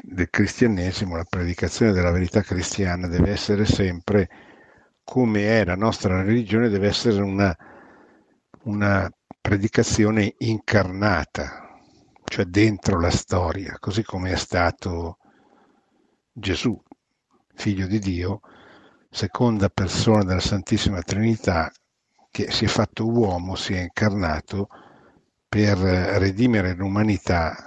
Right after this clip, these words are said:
dal, dal peccato originale. Inizialmente avevo scritto un titolo riferito alla formazione sacerdotale, scrive Papa Francesco,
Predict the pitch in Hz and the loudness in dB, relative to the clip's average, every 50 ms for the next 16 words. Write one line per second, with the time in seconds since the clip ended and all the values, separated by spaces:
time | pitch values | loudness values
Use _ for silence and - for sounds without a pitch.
0 | - - - - - - _ - - - - - 92 95 95 92 90 87 87 85 | -20 -20 -20 -20 -20 -20 _ -20 -20 -20 -10 -2 2 2 2 2 2 0 0 0
1 | 85 80 82 80 85 87 - _ - 95 - _ - - 85 78 82 - - - | 0 0 -2 -2 -2 -4 -4 _ -4 -6 -4 _ -4 -4 -2 -2 -4 -8 -10 -12
2 | 95 - - - - - - - - - - _ _ - - 98 90 92 92 - | -12 -12 -12 -18 -20 -20 -20 -20 -20 -20 -20 _ _ -10 -8 -6 -4 -4 -6 -6
3 | - 98 85 - - - - - - - - - - _ _ _ _ _ _ _ | -6 -6 -6 -6 -8 -8 -10 -14 -18 -20 -20 -20 -20 _ _ _ _ _ _ _
4 | _ _ - - - - _ _ _ _ _ _ _ _ _ _ _ _ _ _ | _ _ -20 -20 -20 -20 _ _ _ _ _ _ _ _ _ _ _ _ _ _
5 | _ _ - - - _ _ _ _ _ _ _ _ _ _ _ _ - 147 160 | _ _ -10 -10 -10 _ _ _ _ _ _ _ _ _ _ _ _ 0 2 2
6 | 143 - - 127 120 113 120 143 160 139 - 110 95 101 110 101 104 101 - - | 2 2 2 0 0 2 2 0 0 2 2 2 2 2 2 2 2 0 0 0
7 | - 113 110 123 113 - - - 98 90 90 92 - 123 127 117 - 110 95 98 | 0 2 2 2 2 0 -4 -4 -4 -4 -4 -6 -4 -4 -2 0 2 0 2 2
8 | 92 90 98 - - 107 104 123 131 - - 104 98 92 - - 110 98 95 98 | 0 -2 -4 -4 0 2 4 4 4 4 4 2 2 2 0 -2 -4 -2 -2 -2
9 | 98 - - - 123 120 107 - - 101 - - - 104 92 85 87 95 - _ | -2 -2 0 2 2 2 2 2 0 -2 -2 0 0 0 0 0 -2 -6 -6 _
10 | - 110 95 85 82 82 82 - - - - - 92 98 95 87 92 85 - _ | 0 2 2 2 2 0 -2 -2 -2 -2 0 0 0 0 0 0 -2 -6 -4 _
11 | - 85 - - 82 - - 87 87 82 - - - 90 82 78 - - - - | -4 -2 -2 -2 -4 -4 -4 -6 -6 -6 -6 -8 -6 -6 -6 -6 -8 -12 -14 -20
12 | - | -20